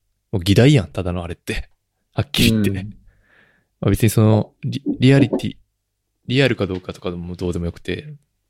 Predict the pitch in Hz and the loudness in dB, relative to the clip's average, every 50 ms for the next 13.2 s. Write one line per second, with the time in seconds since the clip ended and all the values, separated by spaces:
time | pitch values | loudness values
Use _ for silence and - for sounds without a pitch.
0 | _ _ _ - 120 110 104 98 95 95 - - _ _ _ _ _ _ - - | _ _ _ -2 -2 -2 -2 -2 -4 -6 -10 -14 _ _ _ _ _ _ -8 -2
1 | 120 120 110 - - 90 87 82 - - 85 82 82 85 - - _ _ _ _ | -2 -2 0 2 2 0 0 -2 -2 -4 -4 -4 -6 -8 -10 -14 _ _ _ _
2 | - - - _ _ - - 123 123 120 123 120 - - 120 - 110 - - - | -20 -20 -20 _ _ -4 -2 0 2 2 2 2 2 0 -2 -2 -4 -8 -10 -12
3 | - - - 92 - - - - - - 98 98 98 95 92 95 95 95 90 92 | -12 -10 -10 -10 -8 -10 -12 -12 -8 -4 -2 -2 0 0 0 0 -2 -2 -2 -4
4 | 90 92 90 - 101 98 95 92 - - - - - _ - - - 104 95 95 | -6 -6 -6 -6 -6 -6 -6 -8 -10 -12 -14 -16 -18 _ -14 -10 -10 -8 -4 -2
5 | 98 98 - 92 87 87 90 85 - 104 95 95 92 92 92 - - 98 - - | -2 -2 -2 -4 -8 -8 -10 -8 -8 -8 -4 -2 0 0 0 0 -2 -6 -6 -6
6 | - 90 90 - - - - 90 85 90 87 80 - _ _ _ _ _ _ _ | -8 -8 -8 -6 -8 -8 -8 -8 -8 -10 -10 -12 -16 _ _ _ _ _ _ _
7 | _ _ _ _ _ _ _ _ - 139 117 104 95 92 120 135 - _ _ _ | _ _ _ _ _ _ _ _ -4 -2 -2 -2 -4 -6 -10 -14 -18 _ _ _
8 | _ _ _ _ _ _ _ _ 180 135 101 - - - - 104 - 92 95 101 | _ _ _ _ _ _ _ _ -14 -14 -12 -12 -14 -14 -12 -8 -8 -4 -4 -2
9 | 92 98 - - - - - - - - 87 - - - _ _ _ _ _ _ | -2 -4 -6 -8 -12 -14 -14 -14 -14 -14 -16 -18 -20 -20 _ _ _ _ _ _
10 | _ _ _ _ - - 107 98 92 98 101 110 123 - - _ _ _ - - | _ _ _ _ -10 -8 -6 -6 -6 -4 -4 -4 -4 -4 -8 _ _ _ -20 -16
11 | - - 139 117 107 98 92 92 - 101 92 92 - 110 117 131 147 143 143 143 | -10 -6 -6 -4 -4 -4 -6 -4 -4 -4 -4 -4 -4 -2 0 2 2 2 2 0
12 | 139 135 117 113 104 113 117 117 120 120 - - 101 90 90 - _ - - - | -2 -2 -2 0 2 2 4 4 2 0 -2 -4 -8 -10 -12 -16 _ -20 -20 -20
13 | - - - _ | -20 -20 -20 _